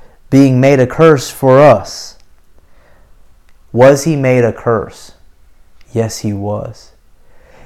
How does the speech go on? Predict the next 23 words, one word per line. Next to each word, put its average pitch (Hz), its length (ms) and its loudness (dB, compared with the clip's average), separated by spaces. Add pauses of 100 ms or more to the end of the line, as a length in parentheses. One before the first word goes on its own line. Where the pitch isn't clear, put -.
(140)
Why 131 300 4
would 151 240 -2
Jesus 127 420 -2
be 117 220 -8
made 117 260 0
a 104 80 -4
curse 113 720 -6 (160)
for 117 240 -6
no 113 260 -4
reason? 107 560 -10 (460)
He 110 140 -10
wouldn't. 113 540 -12 (560)
He 123 180 -4
did 123 220 -2
it 123 160 -4
in 110 120 -8
substitution. - 1000 -12 (600)
So 117 240 0
if 107 120 -6
you 139 240 -2
and 135 120 -4
I 123 360 -2 (240)
think 127 640 -10